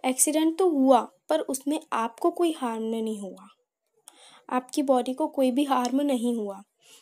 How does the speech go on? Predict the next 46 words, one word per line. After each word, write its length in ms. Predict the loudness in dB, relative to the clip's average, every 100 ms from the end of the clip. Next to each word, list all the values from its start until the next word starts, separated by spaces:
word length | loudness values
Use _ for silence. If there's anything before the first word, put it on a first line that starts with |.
| _
अब 80 | -2
मान 220 | 0 2
लीजिए 280 | 2 0 0
ऊंचाई 360 | -2 0 2 2
से 120 | 0
कोई 220 | -2 0
सामान 400 | 0 0 0 2
गिर 140 | 0 -2
रहा 200 | -2 -4
है, 140 | -8 -18 _ _ _ _ _ _ 0
बिल्कुल 400 | 2 4 6 6
आपको 280 | 6 2
छूते 300 | 0 0 2
हुए 200 | 4 4
गुजरा, 440 | 4 4 2 0 -2 _ _ _ _ 0
ज़मीन 380 | 6 6 8 6
पर 160 | 4
गिर 180 | 0 -2
गया, 180 | -2 -6 -8 -20 -20 -20 -4
वो 100 | -2
गिरा 300 | 4 6 6
तो 140 | 4 0
पर 180 | 2 0
आपको 340 | 0 -4 -2 0
कोई 220 | 2 2
चोट 240 | 0 -2 -2
नहीं 140 | -10
लगी, 360 | -8 -10 -14 -20 _ _ _ -8
उसे 260 | -2 -2
बोलते 460 | 2 2 2 0 -2
हैं 200 | 0 -4 -4 0
नियर 380 | 4 4 2
मिस। 300 | -2 -8 -8 -10 _ _ _ -20 -10
मतलब 480 | -8 -4 -2 -4 -6 -8
कोई 180 | -4 0
ऐसी 280 | 0 0 -4
घटना 340 | -6 -4 -2
हो 200 | 0 -2
ना 180 | -4 -4 -4
जिसमें 340 | -4 -2 -2
आपको 280 | -4 -6 -6
कोई 160 | -2
नुकसान 460 | 0 0 -2 -4 -2
ना 80 | -2
होने 260 | -4 -10 -12
पाए, 240 | -16 -18